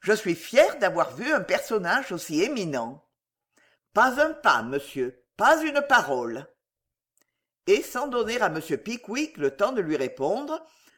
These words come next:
monsieur Chasselion s'éloigna gravement. Le philosophe prit son chapeau et se rendit au pan d'argent. Monsieur Winkle y avait déjà parlé du bal déguisé. «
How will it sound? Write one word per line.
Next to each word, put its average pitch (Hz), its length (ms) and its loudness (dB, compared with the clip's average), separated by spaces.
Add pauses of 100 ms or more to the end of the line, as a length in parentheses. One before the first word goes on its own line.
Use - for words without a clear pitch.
(100)
monsieur 170 380 -2
Chasselion 208 680 0
s'éloigna 170 640 2
gravement. 139 800 -6 (1600)
Le 151 120 0
philosophe 294 680 2
prit 233 220 -8
son 160 200 -6
chapeau 156 520 -2 (180)
et 180 100 0
se 170 140 -4
rendit 170 500 -2
au 214 80 0
pan 226 240 2
d'argent. 120 560 -4 (920)
Monsieur 262 300 0
Winkle 180 680 2 (100)
y 202 120 2
avait 156 220 2
déjà 254 340 2
parlé 190 400 0
du 175 160 -4
bal 190 280 0
déguisé. « 139 680 -4